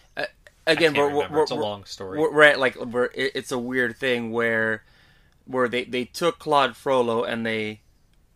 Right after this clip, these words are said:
Speaker 1: in this movie, Claude Frollo is Don
Speaker 2: So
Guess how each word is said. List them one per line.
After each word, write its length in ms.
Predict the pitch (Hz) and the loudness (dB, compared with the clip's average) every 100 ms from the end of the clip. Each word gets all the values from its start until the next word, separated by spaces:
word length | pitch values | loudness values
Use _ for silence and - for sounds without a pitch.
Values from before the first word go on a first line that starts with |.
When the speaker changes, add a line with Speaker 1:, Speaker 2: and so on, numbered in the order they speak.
| _ | _
Speaker 1:
in 120 | - 135 | -10 -6
this 240 | 143 - | -6 -6
movie, 340 | 165 175 123 | -6 -4 -4
Claude 380 | 113 143 131 117 | -6 -2 -2 -2
Frollo 360 | - 123 117 113 | -2 -2 0 -2
is 460 | - 110 104 98 - _ _ _ - | -4 -4 -4 -8 -18 _ _ _ -8
Don 300 | 107 117 110 | -2 0 0
Speaker 2:
So 140 | - | 2